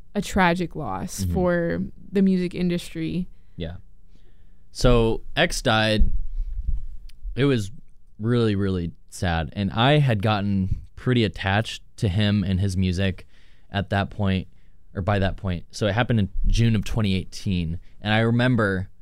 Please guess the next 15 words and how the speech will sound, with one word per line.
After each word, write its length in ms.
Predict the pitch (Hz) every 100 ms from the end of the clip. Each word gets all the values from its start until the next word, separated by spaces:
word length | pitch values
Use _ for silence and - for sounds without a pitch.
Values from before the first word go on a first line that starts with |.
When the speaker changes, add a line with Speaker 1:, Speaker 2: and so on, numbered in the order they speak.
| - -
Speaker 2:
like, 200 | 101 -
the 80 |
moment 380 | 95 92 95 92
I 60 | 90
found 320 | - 95 85
out 280 | 85 98 - - -
and, 120 | 92
like, 180 | 92 87
that 140 | 98 82
whole 160 | 92
day, 400 | 85 87 87 95 - - - - - -
I 80 | 95
was 160 | 101 95
Speaker 1:
Really? 60 |
Speaker 2:
like, 380 | 101 92 -